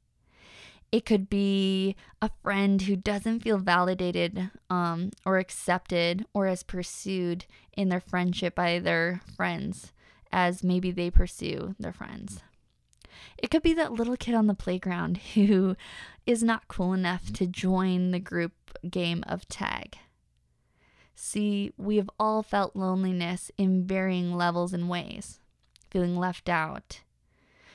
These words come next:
We don't feel connected to people even though people are around us. Researchers ten years ago started this conversation. They started this conversation about loneliness, that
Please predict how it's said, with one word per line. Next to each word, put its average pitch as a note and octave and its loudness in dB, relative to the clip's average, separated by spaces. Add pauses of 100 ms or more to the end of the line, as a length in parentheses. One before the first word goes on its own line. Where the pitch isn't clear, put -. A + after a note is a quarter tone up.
(180)
We F#3+ 0
don't F#3 2
feel F3 -2
connected F3+ -2
to F#3 -6
people F3+ -6
even F3 0
though E3+ 0
people - 0
are - -4
around G#3 -2
us. - -18 (2250)
Researchers F#3 -2
ten A3+ 0
years G3 0
ago F3 -2
started F3+ -4
this F3 -8
conversation. F3 -8 (800)
They F#3+ 0
started G#3 2
this F#3 -4
conversation F3+ -4
about E3+ -2
loneliness, E3+ -4
that F3 -2